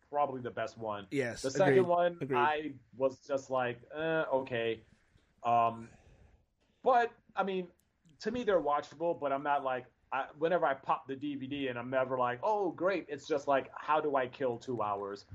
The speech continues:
Speaker 1: uh, while cleaning my house?" So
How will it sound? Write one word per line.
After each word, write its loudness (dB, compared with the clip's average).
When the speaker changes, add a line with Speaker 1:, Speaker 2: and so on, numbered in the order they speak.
Speaker 1:
uh, 4
while 2
cleaning -4
my -4
house?" -4
So 2